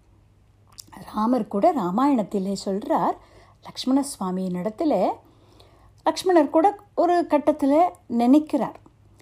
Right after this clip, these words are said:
"சரி, திரும்ப போய் இப்போ பரதனோட நம்ம ஒரு கன்ஃப்ரான்டேஷன் பண்ணி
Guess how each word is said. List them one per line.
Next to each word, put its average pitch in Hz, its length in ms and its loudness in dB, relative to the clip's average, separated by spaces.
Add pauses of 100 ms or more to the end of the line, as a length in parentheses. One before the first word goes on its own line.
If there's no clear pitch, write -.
(100)
"சரி, 359 360 4
திரும்ப 392 400 2
போய் 302 420 6
இப்போ 339 200 4
பரதனோட 269 800 6
நம்ம 240 260 2
ஒரு 214 160 0
கன்ஃப்ரான்டேஷன் 208 960 -2
பண்ணி 202 480 -2